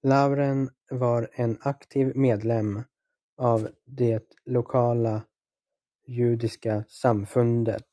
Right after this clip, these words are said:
och hade, mm, deltagit i en resa till Is-, Israel och planterat träd under spring break. Hon var en all-, hon var alltid trevlig, väldigt trevlig, en härlig tjej.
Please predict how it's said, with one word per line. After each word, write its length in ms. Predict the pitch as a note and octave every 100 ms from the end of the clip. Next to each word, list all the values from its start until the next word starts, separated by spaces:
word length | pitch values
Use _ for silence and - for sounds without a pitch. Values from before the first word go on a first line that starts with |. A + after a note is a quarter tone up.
| -
och 300 | B2 - -
hade, 340 | B2+ A2 A2 G#2 - - A#2
mm, 180 | A2+ G#2+ _ _ _ -
deltagit 720 | B2+ G#2+ - A#2 A2+ A2+ -
i 60 |
en 180 | A2+ A2
resa 540 | B2 A2 G2+ - A#2 -
till 320 | - A2+ -
Is-, 540 | C3+ A#2+ G#2+ - A#2 - _ -
Israel 840 | C3+ A2 - A#2 B2 A2+ A2+ A#2 - _ _ _ _ _
och 260 | B2+ A#2+ -
planterat 560 | B2 A#2+ A2 A2 -
träd 360 | - A#2 G#2 G#2+ -
under 400 | B2 A2 A2 G#2+
spring 540 | - - A#2+ A2+ A2+ - _ -
break. 460 | A#2 A2+ G#2 A2+ - _ _ _ _ _ _ _ _ _ _ _ _ _ _ _
Hon 220 | - C3
var 260 | C3 A#2+ A#2+
en 160 | B2 A#2+
all-, 260 | C#3+ C3+ A#2+
hon 340 | B2 B2 B2
var 200 | B2+ A#2
alltid 680 | C#3 B2+ A#2 C3 B2+ B2+ -
trevlig, 680 | - C3 G#2+ A2 A2 A#2 - _ _ -
väldigt 460 | B2+ G#2+ A2+ - _ _ _ _ _ -
trevlig, 580 | B2 G#2 G2+ - - _
en 160 | A#2+ A2
härlig 300 | A2 G2+ A#2
tjej. 240 | - -